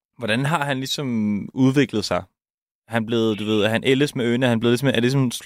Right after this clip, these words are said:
en rødvin, der bliver bedre og bedre med årene, eller, altså, du ved, skifter han i niveau, eller hvordan? Kan du sige noget generelt om hans, hans karrieres udvikling?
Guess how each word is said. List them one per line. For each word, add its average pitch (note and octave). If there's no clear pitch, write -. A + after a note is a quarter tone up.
en A#2+
rødvin, C3
der A#2
bliver A2+
bedre B2
og C3
bedre B2
med B2+
årene, A2+
eller, G#2
altså, G#2+
du A2+
ved, G#2
skifter -
han C3
i A#2+
niveau, A#2
eller G2+
hvordan? A2+
Kan C#3+
du C3+
sige D#3
noget D#3+
generelt C3
om C3+
hans, A#2
hans -
karrieres A2+
udvikling? A2